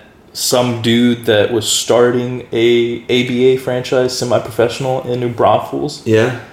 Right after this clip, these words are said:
Speaker 1: And he was like, "I got you a tryout." I was like, "Uh,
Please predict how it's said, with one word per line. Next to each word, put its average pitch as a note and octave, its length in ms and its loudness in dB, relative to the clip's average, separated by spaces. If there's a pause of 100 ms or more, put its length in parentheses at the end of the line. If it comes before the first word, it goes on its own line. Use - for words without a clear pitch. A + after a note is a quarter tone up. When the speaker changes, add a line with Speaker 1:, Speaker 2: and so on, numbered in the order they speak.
(280)
Speaker 1:
And A#2+ 320 0
he A#2+ 120 -4
was A#2 200 -2
like, A2+ 160 2
"I A#2+ 80 2
got A#2+ 220 0
you C3 80 2
a - 20 -4
tryout." A#2 640 -2 (500)
I - 80 0
was A#2 160 -2
like, G#2+ 300 2 (200)
"Uh, C#3 600 2